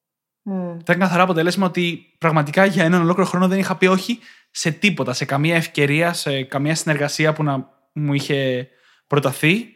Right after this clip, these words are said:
Speaker 2: ίσως σε μία, <laughs> αλλά το,
Speaker 1: <laughs>
Speaker 2: και όλο αυτό είχε συσσωρευτεί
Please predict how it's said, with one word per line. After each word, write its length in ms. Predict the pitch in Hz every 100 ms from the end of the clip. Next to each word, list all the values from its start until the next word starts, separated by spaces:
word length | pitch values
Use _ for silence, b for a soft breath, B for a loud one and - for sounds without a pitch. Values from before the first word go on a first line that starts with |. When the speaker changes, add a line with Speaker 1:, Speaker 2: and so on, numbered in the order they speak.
| _
Speaker 2:
ίσως 220 | - 156 143
σε 100 | 123
μία, 220 | 127 - B B B
<laughs> 100 | 175 -
αλλά 340 | 170 165 147 B B B _
το, 340 | - 196 214 190 156 156
Speaker 1:
<laughs> 400 | 143 - - _
Speaker 2:
και 100 | 202
όλο 120 | 233
αυτό 200 | 220 208
είχε 180 | 208 254
συσσωρευτεί 840 | 220 - 165 147 - 151 170 262